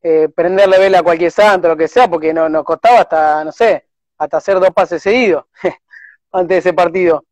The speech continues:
Eh, no teníamos tantas buenas expectativas porque si llegás a esa situación, porque las cosas no vienen bien. Eh, pero bueno, como todo, la, eh, la noche previa o apenas te levantás es, es muy difícil. No sé, en mi caso,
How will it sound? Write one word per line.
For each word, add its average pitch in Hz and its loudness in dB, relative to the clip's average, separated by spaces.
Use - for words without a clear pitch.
Eh, 156 -2
no 185 -2
teníamos 214 2
tantas 185 2
buenas 190 2
expectativas 196 2
porque 156 -2
si 165 -14
llegás 190 0
a 202 2
esa 185 0
situación, 175 -2
porque 165 -2
las 151 -2
cosas 190 -2
no 160 -4
vienen 160 -6
bien. 202 0
Eh, 160 0
pero 180 0
bueno, 214 4
como 180 0
todo, 214 4
la, 160 2
eh, 156 -6
la 160 -2
noche 196 0
previa 214 4
o 170 2
apenas 196 0
te 180 -4
levantás 180 0
es, 165 -4
es 185 -4
muy 196 0
difícil. 185 -2
No 185 0
sé, 214 -2
en 190 -2
mi 175 -6
caso, 196 -2